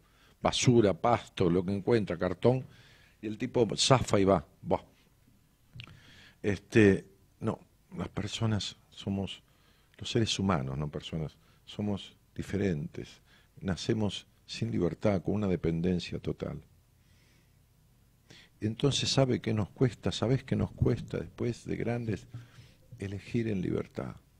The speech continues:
elegir con libertad. Nos esclavizamos de muchas cosas, del tener, de las personas, de las dependencias, de las necesidades de aprobación, nos esclavizamos, no podemos elegir en libertad.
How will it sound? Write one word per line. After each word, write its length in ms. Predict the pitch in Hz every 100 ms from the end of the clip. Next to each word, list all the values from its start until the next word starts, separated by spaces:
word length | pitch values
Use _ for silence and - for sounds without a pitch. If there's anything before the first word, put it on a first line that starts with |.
| _ _ _ _ -
elegir 520 | 95 95 95 127 120
con 200 | - 92
libertad. 640 | 80 - - - - - - _ _ _ - -
Nos 240 | 104 -
esclavizamos 1200 | 107 - 104 104 - - 104 - - - - - _ _ _ - _
de 80 | -
muchas 380 | 120 120 - -
cosas, 800 | - - - - - - - - _ _ _ _ _ _ _ _ - - - - _ -
del 200 | 117 98
tener, 580 | 117 104 113 104 92 53 - _ _
de 120 | 101
las 100 | 95
personas, 840 | - 101 107 - 113 110 92 87 80
de 60 |
las 200 | 87 92
dependencias, 880 | 101 - 98 95 104 101 95 - 80
de 100 | 92
las 120 | 90 98
necesidades 600 | 95 - - 107 104 92
de 80 |
aprobación, 800 | 90 87 82 - - 104 87 85
nos 180 | 101 -
esclavizamos, 540 | - 117 110 - -
no 60 | 131
podemos 340 | 143 143 123
elegir 320 | 110 101 - 113
en 100 | 95
libertad. 560 | 85 - - - -